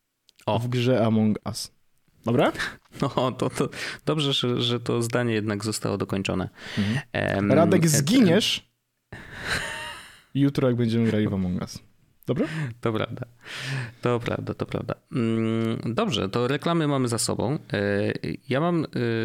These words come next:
Speaker 1: takie
Speaker 2: Opowiedz mi, co, Wojtku, się wydarzyło?
Speaker 1: d-, dwa, dwa temaciki.
Speaker 2: Tak.
Speaker 1: E, jeden,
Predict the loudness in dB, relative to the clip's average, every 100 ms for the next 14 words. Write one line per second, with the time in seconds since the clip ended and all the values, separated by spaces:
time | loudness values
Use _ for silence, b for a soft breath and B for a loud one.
0 | -2 -6 -2 0 2 0 0 0 -2 -6
1 | -4 0 2 0 -2 -10 -8 -6 -2 -2
2 | -2 -2 -6 -6 -4 -2 0 2 0 0
3 | -2 -2 0 0 0 -2 0 0 2 0
4 | 0 0 0